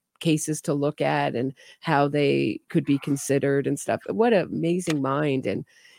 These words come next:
and, and an exciting mind who liked to, he liked to argue all sides of the issue. And I, I love that.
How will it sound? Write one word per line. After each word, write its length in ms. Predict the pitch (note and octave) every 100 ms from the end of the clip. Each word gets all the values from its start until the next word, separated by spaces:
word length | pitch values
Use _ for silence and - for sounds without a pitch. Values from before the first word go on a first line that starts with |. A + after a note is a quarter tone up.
| -
and, 280 | D#3+ C#3+ D#3+
and 100 | F3+
an 100 | G3
exciting 540 | F#3 - - B3 A3 F#3
mind 220 | D#3 C#3+
who 80 | D#3
liked 240 | D#3+ D#3+
to, 200 | - D#3+
he 140 | F3+ F#3
liked 260 | F#3 F#3+
to 100 | G3+
argue 360 | - F3 F3 E3
all 140 | D#3+
sides 380 | E3 - E3 D#3+
of 60 | D#3
the 120 | D#3+
issue. 440 | F#3+ - D#3 C#3+ C#3 _ _ _ -
And 120 | E3+
I, 140 | F#3 -
I 80 | F#3+
love 320 | F3+ F#3 F3
that. 280 | D3 B2+